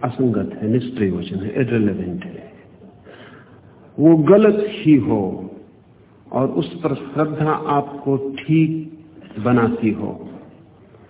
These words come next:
उस पर श्रद्धा आपके जीवन को आनंद से, संगीत से, सौंदर्य से भरती हो, तो मैं इसे श्रद्धा कहूंगा।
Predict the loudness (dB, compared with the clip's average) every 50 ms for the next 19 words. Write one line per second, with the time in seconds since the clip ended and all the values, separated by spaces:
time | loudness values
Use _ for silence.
0 | -20 -20 -20 -20 -12 -4 2 2 2 2 0 -4 -2 -2 -2 -2 -2 0 0 0
1 | 2 2 0 2 2 2 2 0 0 0 0 0 2 2 2 2 4 4 2 2
2 | 0 -2 -4 -4 -2 0 2 4 6 6 6 4 4 2 0 0 0 -2 -2 -4
3 | -2 0 0 2 2 4 2 2 0 0 -4 -4 -6 -4 -2 0 2 2 2 4
4 | 2 2 2 0 -2 -4 -4 -2 -4 -4 -4 -4 -4 -4 -2 -2 -4 -4 -6 -8
5 | -12 -12 -18 -18 -18 -12 -4 0 2 4 6 6 6 4 2 0 0 -2 -2 -2
6 | -2 -4 -4 -4 -4 -4 -6 -8 -8 -8 -8 -8 -8 -8 -8 -8 -10 -12 -14 -16
7 | -18 -20 -20